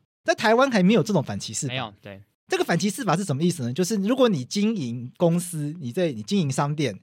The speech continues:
Speaker 1: 你提供的商品服务不能够有歧视行为。简单来讲，你今天如果卖东西，你不能够因为，哦，这个人是 gay，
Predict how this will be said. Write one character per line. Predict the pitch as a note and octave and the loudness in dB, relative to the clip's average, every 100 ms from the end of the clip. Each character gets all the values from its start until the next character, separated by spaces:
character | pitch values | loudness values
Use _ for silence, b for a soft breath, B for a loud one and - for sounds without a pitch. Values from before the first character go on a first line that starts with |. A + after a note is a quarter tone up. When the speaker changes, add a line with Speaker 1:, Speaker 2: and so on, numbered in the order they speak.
| - | -4
Speaker 1:
你 | C#3 | -2
提 | - G3 | 2 4
供 | A#3+ | 4
的 | |
商 | G3 A3 | 4 2
品 | G3 B2 | 0 -4
服 | - C#3 D3+ | -4 -2 -2
务 | A2 _ _ _ - | -4 _ _ _ 0
不 | |
能 | G#3+ C#3+ | 2 2
够 | F#3+ C#3+ | 2 2
有 | |
歧 | A2+ - B2+ | 0 -4 -4
视 | F3+ | -4
行 | - G2+ G#2+ | -4 -4 -10
为。 | F2+ - _ _ _ _ - | -14 -16 _ _ _ _ 0
简 | G#3 | 4
单 | D#4+ | 4
来 | C4+ | 4
讲， | E3 G2 _ _ | 0 -2 _ _
你 | - D3 | -10 -4
今 | A#3+ | 0
天 | B3+ C4 | 2 2
如 | |
果 | A3 | 4
卖 | F3 G3 | 4 4
东 | D#3 D3+ | 4 2
西， | D#3 D3 D3 D3+ _ | 0 -4 -6 -10 _
你 | D#3 | -6
不 | C#3+ B3 | 0 2
能 | G3 | 4
够 | A3 | 4
因 | G3+ | 4
为， | G3+ C#3+ | 2 2
哦， | D#3+ | 0
这 | A3+ | -2
个 | F#3+ | 0
人 | B2+ | -2
是 | C3 F3 C#3 A#2 | -2 0 0 -2
gay， | - C3+ | -2 -2